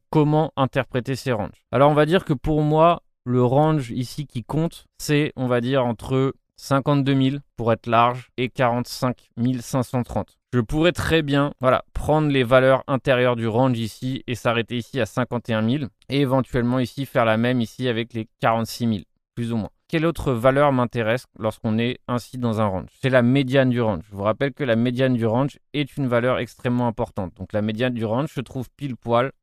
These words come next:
à quarante-huit mille cinq cents. D'accord ? Donc c'est la prochaine valeur qui m'intéresse parce que c'est elle qui va faire office ici de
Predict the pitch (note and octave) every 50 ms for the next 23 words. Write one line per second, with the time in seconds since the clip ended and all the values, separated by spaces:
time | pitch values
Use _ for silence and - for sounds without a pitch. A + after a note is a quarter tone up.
0 | _ - - A2 A#2 A2+ - _ - D#3 C#3 C3+ C#3 C3 - - C3+ C3+ C#3 C3+
1 | - - - D3+ C#3 - - A2+ G2 - _ _ _ _ _ - G2+ G2 - C3
2 | B2+ B2 A#2+ A#2 - - - - D#3 D#3 D#3 D#3+ - - B2 A#2 - - C#3 B2+
3 | - - C3+ B2 A#2 A#2+ B2 C3 C3 - _ - A#2 A#2 A2+ G#2+ - A2+ G#2+ B2
4 | C#3 - - C3 A2 - - A#2+ G#2+ - A#2+ - - - C#3 D3 D3+ C#3+ - _
5 | C#3+ A#2 A2+ G#2+ - - - B2+ B2 A#2 A2+ G2+ - - B2+ B2+ - - _ -
6 | A2 G#2 - - A#2+ A#2+ - _ _ _ - C3 C3 C3+ -